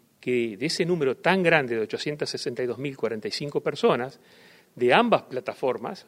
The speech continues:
vacunales, solamente veinte personas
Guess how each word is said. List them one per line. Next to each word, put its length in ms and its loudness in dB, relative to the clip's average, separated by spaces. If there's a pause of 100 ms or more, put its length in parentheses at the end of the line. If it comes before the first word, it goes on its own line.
(160)
vacunales, 720 -12 (1200)
solamente 1120 -2 (680)
veinte 480 0
personas 680 -6